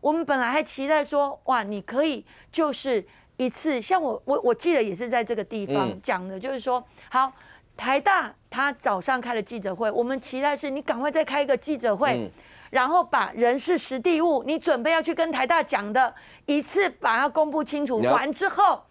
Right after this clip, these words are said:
Speaker 1: 你就是做一个 ending，然后其他就交由司法、交由你的复审，
Speaker 2: 嗯。
Speaker 1: 因为他还可以复审嘛，
Speaker 2: 嗯。
Speaker 1: 他还没有告一个段落，然后你就开始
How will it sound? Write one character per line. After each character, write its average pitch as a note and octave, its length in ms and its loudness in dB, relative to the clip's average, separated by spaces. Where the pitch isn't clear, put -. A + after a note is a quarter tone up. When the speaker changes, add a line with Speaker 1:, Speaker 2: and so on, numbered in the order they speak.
Speaker 1:
你 C4+ 260 2
就 F4+ 220 2
是 D#4+ 200 0
做 D#4+ 260 4
一 C4+ 60 -2
个 B3 160 0
ending， C4 400 -2
然 A#3+ 140 0
后 C4+ 280 2
其 B3 220 -4
他 C#4 160 0
就 C#4 120 -2
交 B3+ 240 2
由 A3+ 140 2
司 B3 260 -4
法、 F#3+ 240 -2
交 C#4+ 300 4
由 G#3 320 0
你 G#3 140 -4
的 G#3+ 120 0
复 C#4 220 -2
审， G#3+ 240 -2
Speaker 2:
嗯。 C#3+ 260 0
Speaker 1:
因 F4 80 -4
为 F#4 60 -2
他 F#4 80 -2
还 D#4+ 100 0
可 D4+ 140 0
以 B3+ 60 0
复 C#4+ 240 -2
审 - 200 -4
嘛， - 140 0
Speaker 2:
嗯。 - 80 -2
Speaker 1:
他 D#4+ 80 0
还 F#4 80 2
没 F4 80 -2
有 F4 100 -2
告 D#4+ 160 2
一 D4+ 60 2
个 C4+ 80 -4
段 C4+ 260 -2
落， B3+ 160 0
然 B3 120 2
后 E4+ 220 0
你 B3+ 180 0
就 F4 260 0
开 E4 280 2
始 F#3+ 280 -4